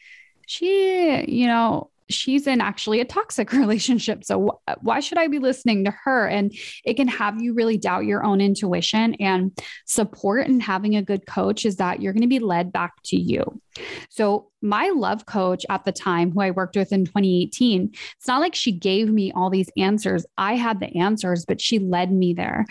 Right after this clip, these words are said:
She gave me incredible work. She taught me incredible tools that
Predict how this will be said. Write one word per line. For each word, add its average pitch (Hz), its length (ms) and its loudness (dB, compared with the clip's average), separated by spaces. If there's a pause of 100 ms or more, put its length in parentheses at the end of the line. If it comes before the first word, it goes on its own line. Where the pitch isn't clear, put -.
(260)
She 214 160 -6
gave 214 140 2
me 220 100 4
incredible 208 480 0
work. 254 400 -2
She - 160 2
taught 214 220 -2
me 196 100 2
incredible 196 500 0
tools 208 500 0
that 190 200 -2